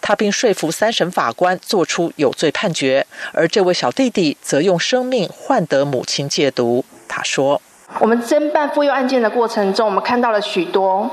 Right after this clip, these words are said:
Speaker 2: 用一生去疗愈童年或是心灵创伤的被害人。我一直都很遗憾，这件案子的小弟弟因为当年社会安全网的不够健全，而提早离开了我们。至少我很庆幸的一点是，当年我做了一个勇敢的决定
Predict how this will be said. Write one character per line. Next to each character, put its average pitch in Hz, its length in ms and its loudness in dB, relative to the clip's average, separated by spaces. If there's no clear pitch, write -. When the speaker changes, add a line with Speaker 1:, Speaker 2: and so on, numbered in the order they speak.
Speaker 2:
用 294 140 2
一 285 120 0
生 254 260 0
去 254 140 2
疗 208 200 2
愈 240 120 0
童 180 340 0
年 214 380 4
或 254 160 2
是 254 120 0
心 247 200 2
灵 202 160 2
创 214 240 0
伤 202 180 0
的 185 80 0
被 185 200 0
害 180 220 0
人。 - 340 0
我 240 100 6
一 294 60 2
直 294 80 0
都 285 100 2
很 208 320 0
遗 208 60 2
憾， 226 420 -2
这 269 80 0
件 262 140 2
案 262 120 2
子 208 100 0
的 180 40 2
小 175 180 0
弟 220 120 0
弟 220 100 0
因 220 160 2
为 233 80 4
当 226 260 0
年 185 180 0
社 240 280 0
会 247 120 2
安 233 200 0
全 202 180 0
网 185 160 0
的 180 60 0
不 180 100 -6
够 214 160 2
健 208 300 0
全， - 400 0
而 - 100 2
提 202 180 0
早 196 200 0
离 190 100 0
开 196 220 0
了 202 80 2
我 - 200 2
们。 - 180 0
至 370 80 4
少 339 160 2
我 214 140 2
很 294 120 0
庆 285 240 0
幸 262 140 2
的 226 80 2
一 240 80 0
点 226 180 2
是， 254 140 0
当 254 180 0
年 220 160 2
我 180 80 2
做 240 220 0
了 220 60 2
一 - 20 2
个 208 100 2
勇 202 240 2
敢 208 180 2
的 170 100 0
决 175 240 2
定 214 420 2